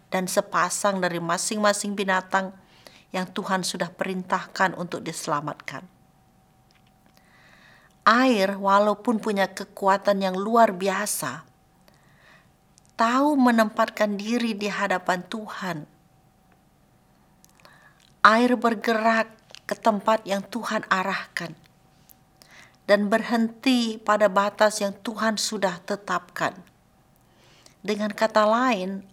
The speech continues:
air taat sama Tuhan. Bagaimana dengan hatimu? Apakah Anda merespon Tuhan ketika Ia berkata,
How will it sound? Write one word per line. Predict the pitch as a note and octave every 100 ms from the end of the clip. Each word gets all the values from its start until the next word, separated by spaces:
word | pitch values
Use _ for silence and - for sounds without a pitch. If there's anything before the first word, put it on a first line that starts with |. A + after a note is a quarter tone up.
| _
air | A3 B3+ C#4 C4+ -
taat | D4+ D#4 - B3+ -
sama | - A3 F#3 F3
Tuhan. | E3+ D#3+ - - C#3+ - _ _ _ _ _ - - _ _ _ _ _ _ _ _ _ _ -
Bagaimana | G#3+ B3 A#3 A#3+ B3 C4 B3+
dengan | A#3 A3+ A3+
hatimu? | A3+ A3+ A3+ A#3 G#3+ F3 D3 D#3+ _ _ _ _ _ _ - _ _
Apakah | G#3+ - A3+ A#3+ A3
Anda | - A3 G#3+ G#3+ G#3 - - _
merespon | G#3 A3 A3 G#3+ - A3+ G#3+ G#3
Tuhan | A#3 G#3+ G3+ F#3 D3+ - - -
ketika | F3 F#3+ - F#3
Ia | F#3 F3+
berkata, | F3+ F3+ E3+ - F3+ F3